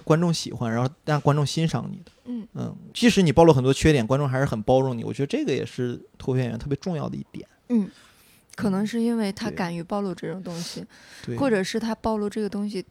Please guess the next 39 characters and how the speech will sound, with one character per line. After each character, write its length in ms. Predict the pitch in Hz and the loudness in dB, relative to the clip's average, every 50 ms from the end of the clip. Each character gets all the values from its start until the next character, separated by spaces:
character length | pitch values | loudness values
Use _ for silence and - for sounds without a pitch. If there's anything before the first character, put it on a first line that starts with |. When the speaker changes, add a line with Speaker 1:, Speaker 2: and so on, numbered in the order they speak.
| _ _ | _ _
Speaker 2:
的 140 | _ 180 180 | _ -8 -8
时 200 | 175 - - - | -8 -10 -10 -10
候， 280 | 185 165 185 185 185 175 | -10 -8 -8 -8 -8 -10
他 200 | - - 202 190 | -10 -10 -10 -10
把 140 | 185 - - | -10 -12 -14
它 180 | - 190 202 185 _ _ | -12 -12 -12 -12 _ _
包 200 | - 190 190 190 | -8 -6 -6 -4
得 140 | 185 180 | -6 -6
很 220 | 175 - 220 233 233 | -8 -8 -10 -10 -10
好。 300 | 226 - - - - - 139 | -12 -14 -16 -14 -14 -10 -8
Speaker 1:
嗯， 240 | 131 120 120 117 - - - - - - - | -8 -6 -6 -8 -10 -12 -16 -20 -20 -20 -18
所 200 | - - - 151 | -16 -2 2 4
以 40 | 156 | 6
我 160 | 165 151 131 | 6 6 4
觉 180 | 117 - 123 120 | 2 2 0 2
得， 320 | 120 131 131 127 120 107 - - 95 | 4 4 4 4 2 -2 -6 -16 -10
就 120 | - 139 | -6 -6
是 120 | 131 123 131 | -4 -2 -4
你 140 | 123 117 113 | -4 -4 -6
觉 160 | 107 - 113 110 | -6 -4 -4 -2
得 120 | 120 117 | 0 0
我 300 | 117 113 113 - - - - | 0 0 -2 -2 -4 -6 -6
那 100 | - 113 | -8 -8
个 340 | - - - 60 50 - - _ - - - - - - _ _ _ _ | -6 -6 -6 -6 -8 -10 -12 _ -20 -20 -20 -20 -20 -20 _ _ _ _
跟 180 | - 117 110 113 | -6 -6 -4 -2
别 140 | 110 107 107 | -2 -2 -2
人 180 | 107 110 117 131 | -2 -4 -6 -6
可 140 | - - | -6 -6
能 120 | 107 110 120 | -6 -4 -4
有 140 | 117 113 110 | -4 -4 -6
些 200 | 113 - 117 110 | -6 -6 -8 -6
不 120 | - 120 | -4 -2
一 80 | 117 117 | -2 0
样 280 | 117 120 120 120 117 | 0 -2 -2 -4 -6
和 240 | 113 120 120 120 147 160 _ | -6 -8 -8 -8 -10 -14 _
可 120 | - - | -10 -8
能 140 | 110 107 110 | -6 -6 -4
就 100 | 120 123 | -4 -6
是 360 | 117 - 131 123 113 117 - | -6 -4 -4 -4 -4 -6 -8